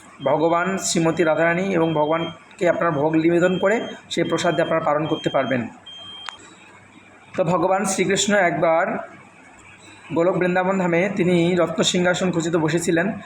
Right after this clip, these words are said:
তো সেখানে হঠাৎ তিনি এই মর্তলোকে লীলাবিলাসের অভিলাষ হলে তার বাম বাহু থেকে একটা দিব্য জ্যোতি বেরিয়ে গিয়ে ফুল চয়নের দে-, জন্য ধাবিত হয়। এবং সে একটা অপরূপ জ্যোতিময় সেই দিব্য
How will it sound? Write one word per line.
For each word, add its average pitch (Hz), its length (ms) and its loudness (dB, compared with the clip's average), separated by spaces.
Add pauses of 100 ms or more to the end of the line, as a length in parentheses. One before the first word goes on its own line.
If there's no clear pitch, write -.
(160)
তো - 60 -10
সেখানে 180 320 0
হঠাৎ 170 320 -2
তিনি 185 220 2
এই 175 100 4
মর্তলোকে 180 440 2
লীলাবিলাসের 170 720 0 (840)
অভিলাষ 196 360 2
হলে 175 180 2
তার 175 180 0
বাম 165 260 0
বাহু 202 200 0
থেকে 180 280 0
একটা 147 300 0
দিব্য 175 320 2
জ্যোতি 170 200 0
বেরিয়ে 175 280 2
গিয়ে 180 440 2 (320)
ফুল 196 180 2
চয়নের 190 320 2
দে-, 180 360 2
জন্য 165 240 2
ধাবিত 156 300 0
হয়। 139 260 2 (560)
এবং 175 380 0 (220)
সে - 160 -2
একটা 180 260 0
অপরূপ 202 420 4 (260)
জ্যোতিময় 170 1400 -2
সেই 185 220 0
দিব্য 170 600 0